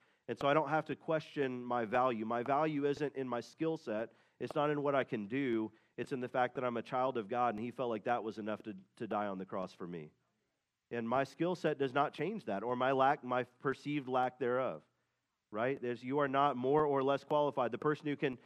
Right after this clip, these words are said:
who can do it all, who seems to be able to do it all, who, by the way, a few years ago probably couldn't do it all, right, and had to learn a lot of that stuff, but the one who looks like they've got it all together isn't any more qualified than I am when I feel like I can't do anything,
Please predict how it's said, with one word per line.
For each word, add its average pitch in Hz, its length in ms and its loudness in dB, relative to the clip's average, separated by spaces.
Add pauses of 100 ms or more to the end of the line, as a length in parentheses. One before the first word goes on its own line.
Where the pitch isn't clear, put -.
(200)
who 139 80 -4
can 135 160 -2
do 156 200 6
it 160 60 8
all, 135 360 8
who 127 140 -2
seems 147 260 -4
to 156 80 -4
be 147 80 2
able 139 180 2
to 117 60 -6
do 147 180 0
it 143 60 2
all, 139 200 6
who, 135 120 0
by 139 180 6
the 139 100 2
way, 139 280 4 (320)
a 120 80 -2
few 147 160 -2
years 143 260 2
ago 127 160 2
probably 147 300 4
couldn't 156 340 -4
do 107 160 0
it 101 80 0
all, 101 300 -2 (380)
right, 127 280 2
and 139 120 0
had 143 140 4
to 131 80 2
learn 139 240 4
a 139 60 2
lot 117 240 4
of 107 40 0
that 107 160 -2
stuff, 117 320 -2
but 135 120 -4
the 139 60 -2
one 156 160 0
who 147 100 -2
looks 165 240 -2
like 143 120 0
they've 135 160 -2
got 131 160 0
it 131 60 -2
all 123 140 -2
together 113 340 -2
isn't 117 160 -6
any 131 140 -4
more 127 160 -6
qualified 123 580 -4
than 113 100 -4
I 117 200 -2
am 95 160 -6
when 98 80 -6
I 98 80 -8
feel 104 160 -8
like 104 120 -8
I 101 60 -8
can't 107 220 -10
do 107 140 -8
anything, 104 360 -12